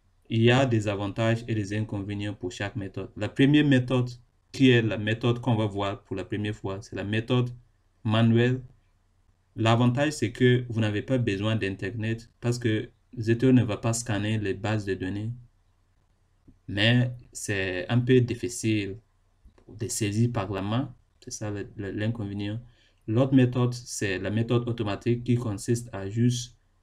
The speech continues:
cliquer à gauche sans lâcher. Après, vous mettez le fichier ici et ça va scanner le fichier, puis scanner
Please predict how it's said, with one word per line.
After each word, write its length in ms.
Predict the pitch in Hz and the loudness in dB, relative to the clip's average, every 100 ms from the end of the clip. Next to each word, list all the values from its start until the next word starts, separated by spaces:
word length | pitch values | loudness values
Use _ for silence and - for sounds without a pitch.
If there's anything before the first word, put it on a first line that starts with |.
| _ - | _ -8
cliquer 680 | - 110 - 139 143 160 190 _ | -2 0 4 4 4 -2 -12 _
à 160 | 110 113 | -2 0
gauche 460 | 110 139 143 - - | 4 4 2 -4 -12
sans 220 | - 135 | -2 2
lâcher. 540 | 131 107 95 127 131 | 2 2 0 2 2
Après, 220 | 110 - 113 | 0 -2 0
vous 160 | 110 | 0
mettez 540 | 104 - 110 107 - 131 | -2 -2 -2 -2 2 2
le 100 | 117 | 2
fichier 400 | - 120 120 107 | 0 0 2 2
ici 360 | 98 123 120 120 | 0 0 0 0
et 100 | 120 | -2
ça 200 | 120 98 | -2 -8
va 380 | 107 110 117 117 _ _ _ | -6 -4 -6 -8 _ _ _
scanner 480 | - - 104 107 117 | -10 -4 0 2 2
le 140 | 113 | 2
fichier, 480 | 98 117 - 110 104 - | 0 -4 0 0 -2 -6
puis 300 | - 113 117 117 | -2 0 0 -6
scanner 760 | - - 104 110 120 123 127 | -10 -6 -2 0 2 2 0